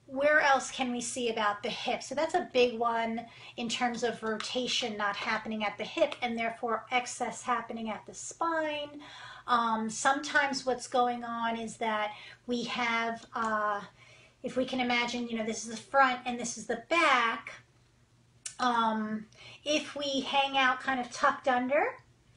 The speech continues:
I can have some issues. Sometimes I'll see that with a, a pregnant person, okay, or somebody that was pregnant. They're kind of standing like this because the belly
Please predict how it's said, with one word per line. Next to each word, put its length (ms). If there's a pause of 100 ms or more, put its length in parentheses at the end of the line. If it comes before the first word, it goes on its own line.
(160)
I 80
can 140
have 240
some 200
issues. 480
Sometimes 360
I'll 60
see 180
that 180
with 120
a, 140 (200)
a 80
pregnant 500
person, 420 (560)
okay, 320
or 60
somebody 320
that 180
was 300
pregnant. 560
They're 100
kind 220
of 60
standing 440
like 240
this 200
because 300
the 80
belly 640